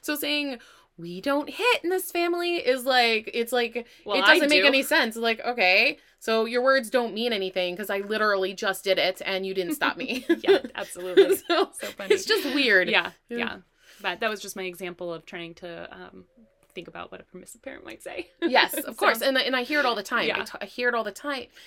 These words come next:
Speaker 1: 'Cause
Speaker 2: Mm-hmm.
Speaker 1: y-, y-, you don't wanna be accusatory, like, "You don't hit," right?
Speaker 2: Right.
Speaker 1: Um,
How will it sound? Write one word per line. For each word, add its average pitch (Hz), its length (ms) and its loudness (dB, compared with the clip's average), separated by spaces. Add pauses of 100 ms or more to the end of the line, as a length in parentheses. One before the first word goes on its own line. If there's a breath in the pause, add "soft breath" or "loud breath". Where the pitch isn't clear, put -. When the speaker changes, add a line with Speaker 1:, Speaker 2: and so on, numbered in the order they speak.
(140 loud breath)
Speaker 1:
'Cause - 180 -4
Speaker 2:
Mm-hmm. 175 100 -18 (320 loud breath)
Speaker 1:
y-, - 300 -10
y-, - 160 -14
you 254 140 -6
don't 269 120 -2
wanna 247 140 -2
be 202 120 -6
accusatory, 208 680 -4
like, - 320 -14 (560)
"You 247 280 4
don't 220 260 2
hit," 165 380 -6 (340 loud breath)
right? 175 220 -6
Speaker 2:
Right. 170 260 -6 (380 soft breath)
Speaker 1:
Um, 180 580 -2